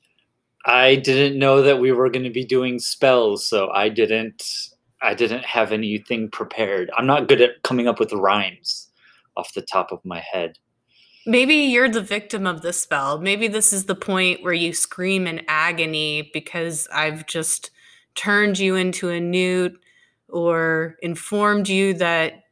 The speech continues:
Speaker 2: there's a prophecy about you becoming the King of Scotland.
Speaker 1: Is that a,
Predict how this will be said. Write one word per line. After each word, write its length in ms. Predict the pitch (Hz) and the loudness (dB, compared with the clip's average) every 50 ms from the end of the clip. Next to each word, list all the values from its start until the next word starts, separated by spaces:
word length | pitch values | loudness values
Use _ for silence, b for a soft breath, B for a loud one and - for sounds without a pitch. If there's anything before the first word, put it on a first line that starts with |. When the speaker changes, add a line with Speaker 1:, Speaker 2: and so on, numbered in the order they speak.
| _ _ | _ _
Speaker 2:
there's 280 | - 165 170 170 165 170 | -10 -8 -6 -6 -4 -6
a 60 | 160 | -6
prophecy 760 | - - - 185 180 185 175 - 202 190 - - 190 185 185 | -8 -2 2 4 4 4 4 2 -2 -4 -2 0 0 0 0
about 300 | 165 - 165 160 - - | 0 0 -2 -2 -2 -4
you 100 | 151 151 | -6 -6
becoming 520 | 170 165 - - 170 165 165 160 160 160 | -6 -8 -6 -6 -6 -4 -4 -4 -4 -6
the 80 | 156 151 | -6 -8
King 320 | - - 208 180 170 170 | -6 -4 -2 -2 -2 -4
of 80 | 160 - | -6 -8
Scotland. 880 | - - 185 165 160 156 - - 160 165 165 160 160 170 175 180 143 _ _ _ _ _ _ _ _ _ _ _ _ _ _ b b b b b b _ _ _ _ - | -4 -2 0 2 2 2 2 0 -4 -6 -6 -8 -8 -8 -10 -12 -14 _ _ _ _ _ _ _ _ _ _ _ _ _ _ b b b b b b _ _ _ _ -8
Speaker 1:
Is 280 | - 151 123 113 110 - | -4 -2 -2 -2 2 4
that 320 | 123 117 120 127 131 - | 6 6 6 4 2 0
a, 180 | 127 117 113 | -4 -4 -6